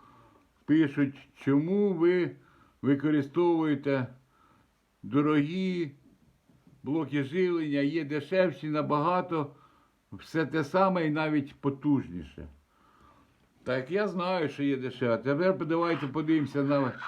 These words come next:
навіть на цей простий блок, він три і три десятих ампера. Ну, для роутера достатньо.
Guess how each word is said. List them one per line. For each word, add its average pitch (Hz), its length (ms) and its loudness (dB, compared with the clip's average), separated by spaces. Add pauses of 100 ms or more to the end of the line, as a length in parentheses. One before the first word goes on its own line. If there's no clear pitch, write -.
(260)
навіть 156 380 2
на 151 180 2
цей 160 220 0
простий 151 520 0
блок, 151 420 0
він 131 260 0 (1160)
три 156 460 2 (580)
і 123 100 0
три 147 260 0
десятих 131 640 -6
ампера. 123 500 -4
Ну, 147 160 -2
для 131 300 -2
роутера 120 560 -2
достатньо. 101 880 -6